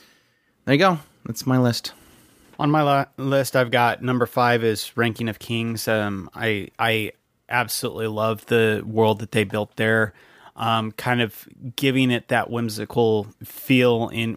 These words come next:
Speaker 2: while it's still, um, exploring Bo-, uh, Boji and,
Speaker 1: Boji.
Speaker 2: and all the other characters involved in that. Um,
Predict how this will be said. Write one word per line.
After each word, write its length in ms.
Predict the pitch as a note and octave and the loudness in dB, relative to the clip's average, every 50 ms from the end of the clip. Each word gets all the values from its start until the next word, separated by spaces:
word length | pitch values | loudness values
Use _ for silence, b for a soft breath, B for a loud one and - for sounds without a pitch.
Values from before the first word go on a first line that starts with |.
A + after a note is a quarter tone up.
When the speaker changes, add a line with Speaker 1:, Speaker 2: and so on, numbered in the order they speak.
| - B2 | -6 -2
Speaker 2:
while 280 | A#2 B2 A#2+ A#2 A2+ A2+ | 2 4 4 6 4 4
it's 200 | A2 G#2+ G2 - | 2 0 -2 -6
still, 540 | - - - - B2+ A#2+ A#2 A#2 G#2+ G#2 - _ - | -10 -8 -2 0 2 4 4 2 0 -2 -8 _ -8
um, 520 | A#2 A2+ A2 G#2+ G#2 G2+ G2 G2 G2 A2+ _ _ _ | -6 -4 -4 -2 -4 -6 -8 -10 -12 -14 _ _ _
exploring 640 | - B2 A2+ - - - - A2+ A2+ A#2 A2+ G#2+ G2+ | -4 -4 -4 -4 -6 -6 -4 0 0 2 2 2 2
Bo-, 220 | A2 A2 A2 - _ - | 2 0 0 -2 _ -2
uh, 380 | A2+ A2+ G#2 G#2 G2+ G2 F#2+ - - - _ - | 0 0 2 2 0 -2 -4 -6 -10 -14 _ -4
Boji 400 | A#2+ B2 A#2+ G#2+ G#2+ A2+ A2 G#2+ | 0 0 0 0 0 0 0 2
and, 80 | G2+ | 4
Speaker 1:
Boji. 460 | G#2 B2 A#2+ G#2 B2 A#2 A#2 A#2 A2 - | 4 4 2 2 2 2 2 0 -2 -6
Speaker 2:
and 260 | - A2+ A2 G#2+ G#2 | -4 -2 -2 0 0
all 300 | G#2+ - A2+ A#2 A#2 A2 | 0 0 2 2 2 2
the 180 | G#2+ A#2 A2+ A2 | 2 2 2 2
other 200 | A2 A2 A2 - | 2 2 0 -2
characters 500 | - A#2 A2 G#2+ G#2 - A2 G#2+ G2+ G#2+ | -2 -2 -2 -2 -2 -2 -4 -2 -2 -4
involved 400 | G#2+ G#2 G2+ A2 G#2+ G#2+ G#2+ A2+ | -6 -2 0 2 2 2 2 0
in 80 | G#2+ G#2+ | -2 0
that. 240 | G#2+ A2 G#2 - B B B B B B B B B B | 0 -2 -2 -4 B B B B B B B B B B
Um, 320 | - B2+ B2 A#2 A2+ A2 | 0 2 2 2 0 -2